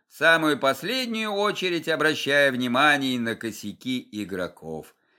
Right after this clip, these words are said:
Мне кажется, даже если бы они взяли мяч в руки и понесли его в ворота, Генка вообще на это не среагировал бы никак. «Да понимаешь,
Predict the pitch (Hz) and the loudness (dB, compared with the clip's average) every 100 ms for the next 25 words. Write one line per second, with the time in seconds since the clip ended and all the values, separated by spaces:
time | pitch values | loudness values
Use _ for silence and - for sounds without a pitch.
0 | _ _ _ 117 165 226 262 240 214 135 | _ _ _ 0 2 4 4 6 4 4
1 | 127 - 113 156 143 180 196 226 196 190 | -2 -6 -2 0 0 -2 -2 -2 -2 0
2 | 185 175 175 135 185 185 165 170 165 135 | 2 2 -2 2 4 4 2 0 -2 -2
3 | 151 175 123 80 - _ _ _ _ 160 | -2 -2 -4 -14 -18 _ _ _ _ -4
4 | 160 170 175 156 160 175 170 147 151 147 | 0 0 0 -2 -2 0 2 4 4 2
5 | 117 117 117 175 196 92 - _ _ _ | 4 2 4 4 2 -4 -10 _ _ _
6 | _ _ 101 160 208 202 190 170 170 143 | _ _ -4 2 2 2 0 4 4 4
7 | - - 160 208 175 147 123 117 113 113 | -4 -4 0 2 4 4 2 0 -4 -6
8 | 127 120 113 120 104 95 90 92 90 - | -4 -2 -2 -2 -2 -4 -6 -8 -10 -10
9 | 76 - _ _ _ _ _ _ 92 165 | -14 -14 _ _ _ _ _ _ 2 2
10 | 185 220 220 220 269 208 - - | 4 2 2 2 2 2 0 -8